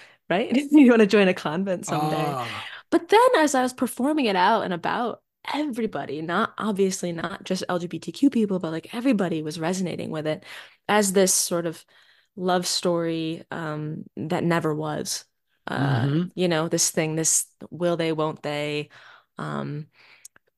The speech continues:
Speaker 1: intense friendship that's almost a relationship but never becomes a thing. Like, you know, uh, we all have those stories. And so it became
Speaker 2: Mm-hmm.
Speaker 1: less of a, less of a queer story and more of just sort of this universal,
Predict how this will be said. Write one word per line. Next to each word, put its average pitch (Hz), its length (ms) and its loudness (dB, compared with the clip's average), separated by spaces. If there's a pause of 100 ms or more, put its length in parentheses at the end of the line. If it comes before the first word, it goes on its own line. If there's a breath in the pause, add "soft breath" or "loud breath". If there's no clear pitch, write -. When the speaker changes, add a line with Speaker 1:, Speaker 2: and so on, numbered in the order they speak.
(180)
Speaker 1:
intense 185 560 2
friendship 165 580 -4
that's 156 220 -6
almost 160 320 -4
a 170 40 -4
relationship 160 640 -6
but - 120 -4
never 160 240 -6
becomes 160 380 -4
a 151 60 0
thing. 147 200 -6
Like, 175 200 -2
you 277 140 2
know, 175 260 0 (340)
uh, 165 380 -2 (100)
we 196 160 2
all 240 160 6
have 160 260 -2
those 160 220 -6
stories. 190 440 -10
And 180 120 -2
so 156 240 -2 (920 loud breath)
it 131 80 2
became 147 300 4
Speaker 2:
Mm-hmm. 190 60 4
Speaker 1:
less 170 180 2
of 175 80 2
a, 156 60 0
less 240 260 2
of 202 80 -2
a 190 40 -4
queer 185 340 -2
story 160 380 -8
and 156 140 -8
more 151 160 -6
of 147 140 -10
just - 180 -4
sort 156 140 -6
of 147 80 -8
this 165 220 -6
universal, 151 680 -10